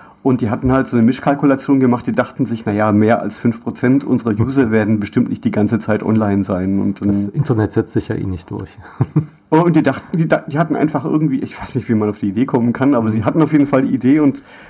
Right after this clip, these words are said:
Speaker 1: dann auf einen Schlag, bis auf einen einzigen Anbieter, das war so also ein bisschen dubios und das hätte ja auch bei denen nicht funktioniert, also die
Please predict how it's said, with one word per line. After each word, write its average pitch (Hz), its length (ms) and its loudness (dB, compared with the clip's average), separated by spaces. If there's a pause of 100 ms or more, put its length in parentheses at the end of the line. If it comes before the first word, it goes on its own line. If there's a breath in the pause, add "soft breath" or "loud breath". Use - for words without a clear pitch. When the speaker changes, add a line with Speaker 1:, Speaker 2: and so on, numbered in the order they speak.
Speaker 1:
dann 139 120 2
auf 127 140 0
einen 143 240 2
Schlag, 139 300 0
bis 160 160 -2
auf 160 100 -2
einen 160 220 2
einzigen 143 340 0
Anbieter, 139 500 0
das 110 160 -4
war - 120 2
so 117 80 -4
also 117 180 0
ein 113 60 2
bisschen 117 200 0
dubios 117 520 2
und 123 260 -2 (600 loud breath)
das - 140 -10
hätte 104 140 -2
ja - 60 0
auch - 100 -2
bei 110 140 -2
denen 110 160 4
nicht 110 100 0
funktioniert, 110 500 2
also 113 160 0
die 101 220 0